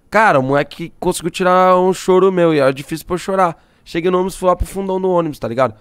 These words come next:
Eu atravessei o bagulho e a mãe dele, "Ah, eu queria te." Mano, aquilo me fez, caralho, eu falei, "Porra, mano."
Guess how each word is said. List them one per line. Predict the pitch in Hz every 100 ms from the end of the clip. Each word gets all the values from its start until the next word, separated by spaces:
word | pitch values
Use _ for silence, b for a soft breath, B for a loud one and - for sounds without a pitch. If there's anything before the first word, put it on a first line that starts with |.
| b b b
Eu | -
atravessei | 175 208 208 196 185 -
o | 202
bagulho | 220 196 185
e | 196
a |
mãe | 190 185
dele, | 190 170 b b
"Ah, | 202
eu | 226
queria | 220 214 208
te." | - - b b b _ _ _ -
Mano, | 202 165 117
aquilo | 120 135 156 170
me | 156 180
fez, | 165 165 170 151 - - 139 104 -
caralho, | 139 120 139 131 127
eu |
falei, | 110 139 131
"Porra, | - 139 165 156
mano." | 147 147 175 190